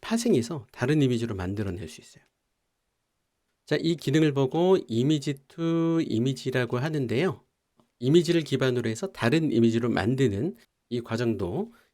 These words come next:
이제 삼 단원에서 자세하게 설명을 드리고 있습니다. 그리고 다음 페이지 넘어가 보겠습니다.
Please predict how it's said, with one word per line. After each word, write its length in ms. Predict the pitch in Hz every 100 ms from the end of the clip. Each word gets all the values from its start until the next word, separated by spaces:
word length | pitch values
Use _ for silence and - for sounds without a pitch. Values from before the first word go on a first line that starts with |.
| _
이제 80 | -
삼 220 | - 131
단원에서 640 | 127 120 110 101 101 190
자세하게 380 | 196 113 104 107
설명을 460 | 101 139 135 101 113 - - _ _
드리고 300 | 107 101 135
있습니다. 340 | 131 - 120 - _ _ _ _ _ _ _ _ _ _ _ _ _ _ _ _ -
그리고 240 | 143 139
다음 200 | 131 139
페이지 300 | 143 147 139
넘어가 340 | 110 110 127
보겠습니다. 680 | 117 104 98 - 95 87 101